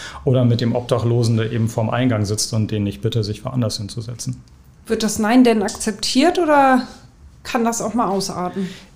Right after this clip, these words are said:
Speaker 1: In den allermeisten Fällen wird's akzeptiert, ne? Also wenn man vernünftig mit Menschen spricht, ist meine Erfahrung, dann werden sie dir auch vernünftig antworten. Und es kommt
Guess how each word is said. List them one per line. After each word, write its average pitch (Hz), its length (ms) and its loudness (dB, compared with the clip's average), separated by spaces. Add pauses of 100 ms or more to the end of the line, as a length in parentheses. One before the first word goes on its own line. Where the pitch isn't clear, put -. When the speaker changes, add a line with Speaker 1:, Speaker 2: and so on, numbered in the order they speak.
(160)
Speaker 1:
In 127 100 4
den 131 140 2
allermeisten 156 480 0
Fällen 131 340 0
wird's 131 200 -8
akzeptiert, - 760 -6 (100)
ne? 156 160 -4
Also 104 240 -4
wenn 110 140 -2
man 110 300 -2
vernünftig 117 480 0
mit 113 140 -2
Menschen 110 300 -2
spricht, 123 320 -4
ist 127 120 -4
meine 120 200 0
Erfahrung, 113 540 -2
dann 107 220 -4
werden 104 160 -4
sie 101 100 -6
dir 101 120 -6
auch 104 60 -8
vernünftig 104 500 -4
antworten. 107 480 -2
Und 95 80 -4
es - 100 -4
kommt 107 260 -2